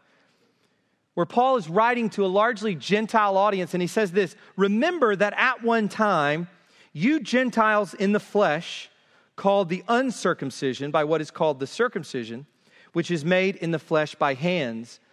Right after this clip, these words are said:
Remember that you were at that time separated from Christ, alienated from the commonwealth of Israel,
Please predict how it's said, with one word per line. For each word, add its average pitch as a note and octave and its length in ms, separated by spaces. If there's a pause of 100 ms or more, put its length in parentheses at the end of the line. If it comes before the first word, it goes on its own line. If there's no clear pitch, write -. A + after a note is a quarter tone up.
(280)
Remember B3 480
that F#3+ 300
you C4+ 240
were A3 280
at G#3 280
that G3 240
time E3 600 (1000)
separated G3 680
from A#3+ 180
Christ, F3+ 540 (1040)
alienated A3+ 880
from F#3 200
the F3+ 80
commonwealth F#3+ 800
of G3+ 220
Israel, A#2+ 580